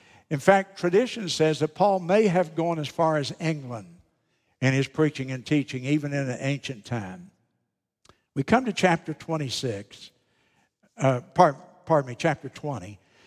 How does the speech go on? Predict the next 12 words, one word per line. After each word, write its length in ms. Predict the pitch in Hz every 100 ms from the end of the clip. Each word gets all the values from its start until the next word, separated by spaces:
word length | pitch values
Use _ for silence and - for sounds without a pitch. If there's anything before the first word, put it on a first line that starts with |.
| _ _ _
and 200 | 156 151
Paul 520 | - 202 196 165 147
is 240 | - 151 160
on 120 | 170
a 60 |
ship, 400 | 160 - 185 110 - _ _ _ _ _ _ _ -
and 160 | 165
he's 160 | 165 135
headed 480 | 143 220 240 233 170
back 340 | 185 185 180
to 100 | 160
Jerusalem. 680 | 143 147 156 135 - -